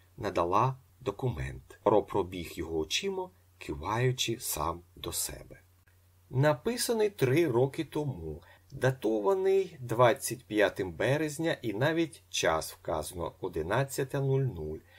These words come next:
Це наводить на роздуми і звужує поле пошуку.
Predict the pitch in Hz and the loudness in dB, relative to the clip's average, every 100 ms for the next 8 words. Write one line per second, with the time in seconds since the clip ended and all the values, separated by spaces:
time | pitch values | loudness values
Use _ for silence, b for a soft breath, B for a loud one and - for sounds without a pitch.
0 | b _ - 214 208 208 202 196 196 202 | b _ -8 -4 -2 0 -2 0 0 4
1 | 196 123 90 - 110 123 165 180 - 127 | 6 6 4 0 -4 -2 0 -2 -4 -4
2 | 107 101 120 147 151 165 - 123 113 120 | -4 -4 -2 -2 0 -2 -2 0 0 0
3 | 131 - 208 135 - - - - | -4 -6 -4 -4 -8 -12 -12 -14